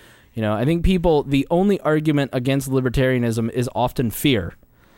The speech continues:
And it's usually made by people who are self-interested in perpetuating the current system.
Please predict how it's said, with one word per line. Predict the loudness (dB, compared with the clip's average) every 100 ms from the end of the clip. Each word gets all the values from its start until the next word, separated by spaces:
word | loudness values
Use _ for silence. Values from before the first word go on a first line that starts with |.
| _ _ -4
And | 0
it's | 0 2
usually | 4 4 4
made | 2 2 2 2
by | 2
people | 2 2 2 0
who | 0
are | 0
self-interested | 0 0 0 0 0 -2 0 -2 -2 -2
in | 0
perpetuating | 0 4 4 4 2 0 0 0
the | -2
current | -4 -6 -4
system. | -6 -6 -12